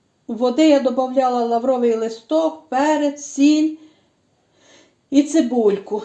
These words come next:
І так я відварила до готовності. Зараз ми її оберемо.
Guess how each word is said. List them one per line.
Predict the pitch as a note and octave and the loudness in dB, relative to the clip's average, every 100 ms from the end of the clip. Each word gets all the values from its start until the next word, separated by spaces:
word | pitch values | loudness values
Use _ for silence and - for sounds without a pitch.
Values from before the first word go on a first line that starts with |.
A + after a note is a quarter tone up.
| - | -8
І | A#3 | -2
так | D4 C#4+ | 0 2
я | C#4 | 0
відварила | C4 A#3 B3 C#4+ C#4+ C4 | -2 -2 0 2 2 0
до | B3 | -4
готовності. | A#3+ - G3 F#3 F#3 - | -6 -4 -4 -4 -8 -8
Зараз | A#3 C4 B3+ B3+ | -4 -2 -2 -2
ми | A#3+ | -2
її | A#3+ A#3 A3 A#3 | -2 -4 -4 -4
оберемо. | G#3 F#3 F3 E3 F#3+ B3 D#4 | -4 -2 -2 -2 -2 0 0